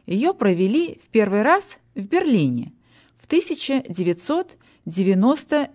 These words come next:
седьмом году, а до России она дошла в две тысячи девятом году. Питерские музеи,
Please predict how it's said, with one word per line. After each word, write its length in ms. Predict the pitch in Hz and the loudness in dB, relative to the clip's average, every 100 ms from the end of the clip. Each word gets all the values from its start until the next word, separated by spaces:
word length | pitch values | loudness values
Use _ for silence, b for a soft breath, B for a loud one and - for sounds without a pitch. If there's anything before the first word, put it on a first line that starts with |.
| - | -10
седьмом 480 | - 202 202 220 226 | -4 2 4 4 4
году, 420 | 302 196 123 120 _ _ _ _ _ _ _ | 2 2 -2 -6 _ _ _ _ _ _ _
а 120 | 185 | -2
до 160 | 165 180 | 2 2
России 560 | 190 220 - 453 320 - | 2 -2 -4 -2 -2 -2
она 220 | 180 175 | 0 0
дошла 480 | 160 156 - 143 - - _ _ _ | 0 -2 -2 -8 -8 -14 _ _ _
в 60 | 165 | -6
две 220 | 170 339 | -2 0
тысячи 640 | 349 311 330 - 349 339 - | 0 -4 -4 -6 -4 -4 -6
девятом 640 | 226 311 220 139 135 127 | -2 2 4 4 0 -6
году. 400 | 127 123 127 131 - _ _ _ _ b b b b | -6 -8 -10 -16 -18 _ _ _ _ b b b b
Питерские 580 | - 208 214 - - 180 | -4 2 0 0 -6 -2
музеи, 720 | 160 160 147 226 262 233 214 | 0 -2 0 2 4 2 -2